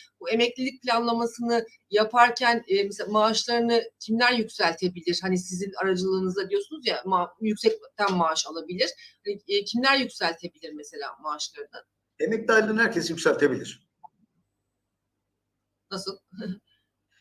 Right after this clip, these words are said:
Speaker 2: Ya, emekli aylığı günlük ücrete göre belirleniyor. Her zaman söyledim. Birincisi Bağkur'dan değil, S S K'dan zaten emekli olmayı tercih ederseniz, e, yüzde on altı, yüzde on sekiz,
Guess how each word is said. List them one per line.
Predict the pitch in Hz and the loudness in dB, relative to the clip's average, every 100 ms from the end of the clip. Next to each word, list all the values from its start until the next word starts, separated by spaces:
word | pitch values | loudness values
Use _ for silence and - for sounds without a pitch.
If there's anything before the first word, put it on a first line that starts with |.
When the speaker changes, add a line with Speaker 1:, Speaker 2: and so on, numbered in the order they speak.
| _ 160 | _ -4
Speaker 2:
Ya, | |
emekli | 185 180 208 214 | 0 2 0 2
aylığı | 208 196 196 190 | 4 6 6 4
günlük | 180 175 175 | 2 -4 -4
ücrete | 156 160 160 | -2 0 4
göre | 151 147 | 6 6
belirleniyor. | 120 104 98 98 110 | 4 0 -2 -4 0
Her | 139 | 2
zaman | 127 135 | 4 2
söyledim. | 131 123 107 - - | 0 -2 -4 -4 -4
Birincisi | 143 147 131 127 131 | -2 0 -2 -4 8
Bağkur'dan | 135 135 135 127 117 | 10 10 8 0 0
değil, | 120 | 0
S | 120 139 | 0 0
S | 135 131 | 0 2
K'dan | 131 127 120 | 2 2 2
zaten | 120 117 123 | 2 2 -2
emekli | 123 123 131 | -2 -2 -2
olmayı | 120 123 120 | 0 0 0
tercih | 127 120 127 | 0 0 2
ederseniz, | 127 120 - 127 160 - _ _ _ _ | 2 2 -2 -6 -8 -10 _ _ _ _
e, | 117 | -2
yüzde | 127 139 139 | 0 0 4
on | 139 | 6
altı, | 117 - 123 | 4 0 -4
yüzde | 123 139 | 0 2
on | 131 | 2
sekiz, | 120 117 | 0 -8